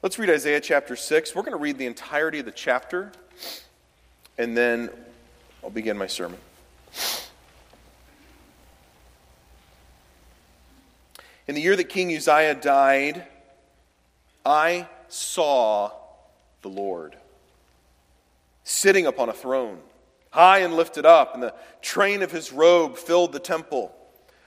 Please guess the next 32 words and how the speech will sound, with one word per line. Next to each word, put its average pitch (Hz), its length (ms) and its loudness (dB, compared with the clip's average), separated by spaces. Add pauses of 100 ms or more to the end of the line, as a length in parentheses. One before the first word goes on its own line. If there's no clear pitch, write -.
(140)
Above 180 320 8
him 185 180 0
stood 170 220 -4
the 147 80 -10
seraphim, 170 640 2
each 170 220 -8
having 156 320 0 (260)
six - 440 -2
wings. 180 640 -4
With 139 280 -6 (500)
two 226 300 0
he 180 80 0
covered 165 260 2
his - 160 -8
face, 180 440 2
and 147 60 -8
with 147 120 -8
two 202 140 -6
he 185 80 -4
covered 165 220 0
his - 200 -10
feet, 160 240 -8
and 127 80 -12
with 123 160 -16
two 160 140 -12
he 127 60 -8
flew. 123 480 -12 (1400)
And 98 220 -14
one 113 420 2 (480)
called 131 580 0
to 107 180 -12
another 98 560 -8